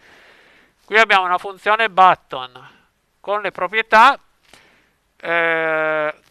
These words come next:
la proprietà viene iniz-, usata per inizializzare uno stato, quindi un componente che questa volta mantiene uno stato all'interno che si chiama button lang, cioè il linguaggio,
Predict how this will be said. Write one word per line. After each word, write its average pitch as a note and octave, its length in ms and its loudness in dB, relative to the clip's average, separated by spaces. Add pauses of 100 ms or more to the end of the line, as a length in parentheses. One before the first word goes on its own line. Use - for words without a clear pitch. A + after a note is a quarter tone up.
(540)
la E3 120 2
proprietà G#3 480 0
viene F#3+ 220 -4
iniz-, F#3+ 320 -14
usata E3+ 560 0
per D#3+ 120 -10
inizializzare D#3+ 1120 -4
uno D3+ 180 -10
stato, F#3 560 -2
quindi F3 220 -16
un D#3+ 100 -18
componente F3+ 560 -10
che D3 140 -20
questa E3+ 240 -14
volta G3+ 260 -8
mantiene F#3 360 -12
uno D#3 140 -18
stato G3 360 -4
all'interno A3 580 -6
che D#3+ 100 -18
si - 140 -20
chiama C#3 320 -8
button D#3 600 -4
lang, E3+ 520 -4
cioè B2 160 -14
il C3 180 -12
linguaggio, C#3 720 -8